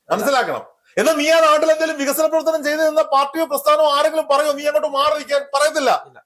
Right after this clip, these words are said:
Speaker 1: നീ തന്നെ മത്സരിക്കാൻ പറയും. അങ്ങനെ മത്സരിക്കുന്നവരുണ്ട്.
Speaker 2: ഉം.
Speaker 1: അപ്പോ ഈ നാട്ടിൽ ഒന്നും അറിയാതെ പെട്ടെന്നൊരു ദിവസം വന്ന് നേതാവാവുന്ന കുറെ പേരുണ്ട്. അവന്മാർക്ക് ഈ സാധാരണക്കാരന്റെ വിഷമൊന്നും മനസ്സിലാവത്തില്ല കേട്ടോ.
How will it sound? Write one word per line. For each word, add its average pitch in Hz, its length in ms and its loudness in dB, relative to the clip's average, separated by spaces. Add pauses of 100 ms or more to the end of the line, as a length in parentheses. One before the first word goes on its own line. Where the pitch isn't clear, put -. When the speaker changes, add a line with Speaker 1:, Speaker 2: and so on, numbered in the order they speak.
Speaker 1:
നീ 180 280 0
തന്നെ 262 240 -2
മത്സരിക്കാൻ 151 540 -4
പറയും. - 540 -20
അങ്ങനെ 269 240 0
മത്സരിക്കുന്നവരുണ്ട്. 135 880 -8
Speaker 2:
ഉം. 120 140 -20 (960)
Speaker 1:
അപ്പോ 233 160 2 (1600)
ഈ 202 100 0
നാട്ടിൽ 277 380 0
ഒന്നും 311 420 0
അറിയാതെ 277 400 2
പെട്ടെന്നൊരു 269 480 -2
ദിവസം 247 280 -6
വന്ന് 240 240 -4
നേതാവാവുന്ന 233 540 0
കുറെ 208 200 -2
പേരുണ്ട്. 180 380 -4 (1600)
അവന്മാർക്ക് 294 340 2
ഈ 285 40 -2
സാധാരണക്കാരന്റെ 247 600 0
വിഷമൊന്നും 190 460 -2
മനസ്സിലാവത്തില്ല 107 520 -6
കേട്ടോ. - 200 -20